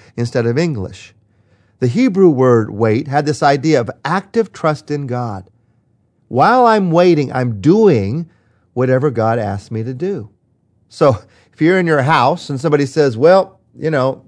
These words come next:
somebody was coming over to pick you up, but it's gonna be an hour until they come and pick you up."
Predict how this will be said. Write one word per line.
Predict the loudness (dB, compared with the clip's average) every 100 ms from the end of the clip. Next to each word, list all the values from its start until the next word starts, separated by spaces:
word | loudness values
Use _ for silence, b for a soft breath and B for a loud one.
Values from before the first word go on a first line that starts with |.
| -12
somebody | -6 -4
was | -6
coming | -4 -2 2
over | 2 2
to |
pick | -2 -6 -2
you | 2
up, | 2 0 B B
but | -2
it's | -2
gonna | -2 0
be | 0
an | 0
hour | 0 2 4 4
until | 4 2 0
they | 0
come | -4 -4 -4
and | -2
pick | -4 -6
you | -4 0
up." | 2 2 -2